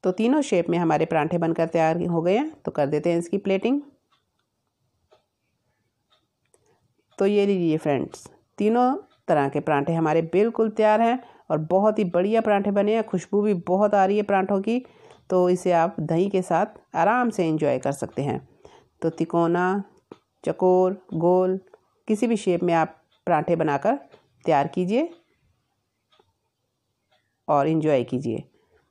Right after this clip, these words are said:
तो फ्रेंड्स, इसी तरह मैं आपके लिए बढ़िया से बढ़िया वीडियोज़ बनाकर लेके आती रहूँगी और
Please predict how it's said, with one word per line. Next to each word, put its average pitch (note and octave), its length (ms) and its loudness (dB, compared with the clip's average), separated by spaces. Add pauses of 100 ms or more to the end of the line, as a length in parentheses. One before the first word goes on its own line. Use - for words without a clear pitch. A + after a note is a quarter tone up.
(1040)
तो - 60 -4
फ्रेंड्स, G3+ 300 -2
इसी F#3 260 0
तरह F3 160 -2
मैं F3 120 0
आपके E3 320 -2
लिए F3+ 180 0
बढ़िया F3 280 0
से F3 140 -2
बढ़िया E3+ 320 0
वीडियोज़ F3 500 0
बनाकर E3 420 -2
लेके D#3+ 260 -2
आती D3+ 200 -2
रहूँगी A3 380 0 (500)
और D3+ 560 2